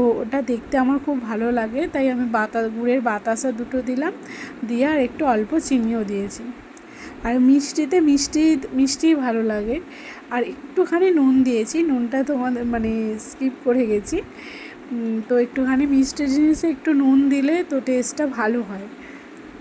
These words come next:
তো আমি একটু নুনও দিয়েছিলাম। তো চলো দেখো, আমার সিমুই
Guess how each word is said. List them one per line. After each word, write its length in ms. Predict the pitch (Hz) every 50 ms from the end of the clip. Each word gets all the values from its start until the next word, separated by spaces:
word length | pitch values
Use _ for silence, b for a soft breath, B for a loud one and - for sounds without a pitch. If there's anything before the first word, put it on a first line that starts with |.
| - - - - - - - - - - - - - - - - - - - - - -
তো 60 | - 240
আমি 180 | 240 233 233 233
একটু 180 | 226 - - 294
নুনও 320 | 277 269 262 240 233 262 285
দিয়েছিলাম। 600 | 240 262 233 214 214 208 - - 240 240 285 403 539 - - - - - - - - - - - - - - - - - - B B B B B B -
তো 60 | - 277 254
চলো 260 | 254 285 254 254 277 294
দেখো, 260 | 294 254 247 - 294
আমার 260 | 302 302 269 262 269
সিমুই 480 | 269 - - 254 233 233 254 269 294